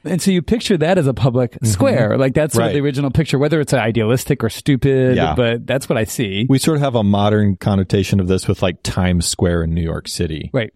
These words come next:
Speaker 2: Right? It's this public square.
Speaker 1: So, like, in that sense, it's a physical space.
Speaker 2: Yeah.
Speaker 1: Anyone can walk through it. I was just actually in Times Square, like, two or three weeks ago.
Speaker 2: Mm-hmm.
Speaker 1: Like, the amount of L E Ds in your face
Speaker 2: Oh
Speaker 1: is
Speaker 2: my gosh.
Speaker 1: insane.
Speaker 2: It's crazy.
Speaker 1: <laughs> Right, right, right.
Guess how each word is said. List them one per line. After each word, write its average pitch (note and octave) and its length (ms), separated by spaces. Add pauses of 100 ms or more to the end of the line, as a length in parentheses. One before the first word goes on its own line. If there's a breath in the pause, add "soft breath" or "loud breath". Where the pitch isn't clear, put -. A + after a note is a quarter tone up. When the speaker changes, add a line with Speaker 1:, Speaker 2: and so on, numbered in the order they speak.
(120)
Speaker 2:
Right? E2+ 280 (240)
It's - 160
this F2+ 180
public F#2 460
square. - 440 (360)
Speaker 1:
So, A3 140
like, F#3+ 180
in F#3 120
that F#3 180
sense, C3+ 280 (120)
it's B2 140
a C#3 60
physical A#2+ 380
space. G#2 680
Speaker 2:
Yeah. G2 140
Speaker 1:
Anyone A#2+ 160
can A#2+ 140
walk A#2 200
through A#2 340
it. A2+ 340 (260)
I B2+ 120
was C3 120
just A#2+ 160
actually B2 260
in A#2 80
Times A#2 240
Square, A2+ 380
like, A2 140
two - 140
or A2 60
three A#2+ 140
weeks A2 220
ago. G#2+ 460
Speaker 2:
Mm-hmm. G#2+ 100
Speaker 1:
Like, A2 240
the B2 80
amount B2 240
of A2 140
L A#2 180
E A2 60
Ds G#2 320
in A#2 100
your G2 140
face G2 260
Speaker 2:
Oh F#2+ 80
Speaker 1:
is F#2 60
Speaker 2:
my F2 100
gosh. E2 160 (120)
Speaker 1:
insane. A2+ 140 (120)
Speaker 2:
It's F2+ 280
crazy. G#2 460
Speaker 1:
<laughs> E3 80
Right, B2 240
right, C3 160
right. - 180